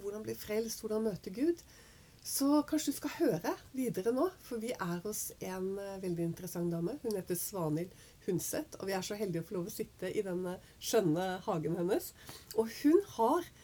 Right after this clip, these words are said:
et, eh, interessant vitnesbyrd og en spennende historie å fortelle. Så følg med. Svanhild, veldig glad for å være her, og nå er jeg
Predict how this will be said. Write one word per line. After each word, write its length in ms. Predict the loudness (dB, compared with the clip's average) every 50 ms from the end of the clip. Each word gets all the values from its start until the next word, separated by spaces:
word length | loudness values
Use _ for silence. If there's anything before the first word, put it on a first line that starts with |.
| -20 -20 -20 -20 -20 -20 -20 -8 -2
et, 340 | 0 0 0 0 -4 -2 2
eh, 1120 | 4 4 6 6 6 6 6 6 6 4 2 0 -2 -2 -4 -4 -4 -4 -6 -6 -4 -2 2
interessant 480 | 2 2 2 2 0 2 2 2 2 0
vitnesbyrd 600 | -4 -2 0 0 0 2 2 2 2 2 2 2
og 80 | 0 -2
en 80 | -2 -2
spennende 540 | 0 2 2 2 4 4 2 2 0 -2
historie 540 | -4 -4 -4 -2 0 0 0 0 0 -2 -2 -2 -4 -6
å 100 | -6 -6
fortelle. 420 | -4 -4 -4 -2 -2 -2 -4 -6 -8 -10
Så 480 | -8 -4 -2 0 0 0 0 -2 -4 -6 -10 -12 -14 -16 -16 -12 -6 -2
følg 160 | 0 0 0
med. 160 | 0 -2 -6 -8 -14 -16 -14 -14 -14 -12 -12 -14 -16 -14 -12
Svanhild, 520 | 0 6 8 8 8 10 8 6 4 2 -4 -10 -12 -16 -10 -2
veldig 260 | 0 4 6 8 8 8
glad 140 | 6 2
for 120 | 2 0 -4
å 80 | -2
være 280 | -2 -2 -2 -2 -2 -2
her, 180 | 0 0 0 -2 -4 -4 0
og 420 | 4 6 6 8 10 10 10 10
nå 200 | 10 8 6 6 6
er 120 | 4 4
jeg 600 | 4 4 6 6 6 8 8 6 6 4 2 0